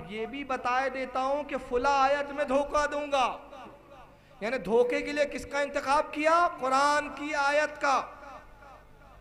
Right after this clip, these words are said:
हाफिज जी ने कहा कि मियाँ जाओ भी,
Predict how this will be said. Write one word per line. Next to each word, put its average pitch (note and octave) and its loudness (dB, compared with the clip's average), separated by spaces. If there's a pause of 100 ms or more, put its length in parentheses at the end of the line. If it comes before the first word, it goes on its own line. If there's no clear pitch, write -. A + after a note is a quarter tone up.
(760)
हाफिज B3+ 4
जी D4 -4
ने D4+ 2
कहा C#4+ 2
कि A3+ -8
मियाँ B3+ -4
जाओ A#3+ 2
भी, D4 -4